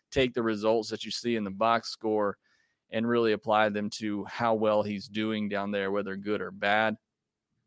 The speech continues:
But based on those box scores and what we've seen, I just don't, I just don't see a way that Ian Anderson gets back on this roster right now, unless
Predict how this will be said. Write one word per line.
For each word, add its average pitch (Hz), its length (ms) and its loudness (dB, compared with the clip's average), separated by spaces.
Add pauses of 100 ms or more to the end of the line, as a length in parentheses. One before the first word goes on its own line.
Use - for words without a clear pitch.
(320)
But 117 400 6 (400)
based 151 320 6
on 104 180 0
those 104 200 -2
box 104 280 0
scores 107 320 0
and 104 100 -4
what 104 140 0
we've 101 160 -4
seen, 110 640 -2 (720)
I 113 120 0
just 123 200 -2
don't, 117 300 2 (760)
I 120 60 -2
just 120 200 -6
don't 120 240 2
see 123 540 2 (180)
a 113 80 0
way 113 280 2
that 110 120 -2
Ian 110 220 0
Anderson 110 400 -2
gets 101 180 -2
back 104 300 0
on 101 420 -2
this 98 220 -8
roster 104 460 0
right 98 220 -2
now, 98 300 -4
unless 98 400 -6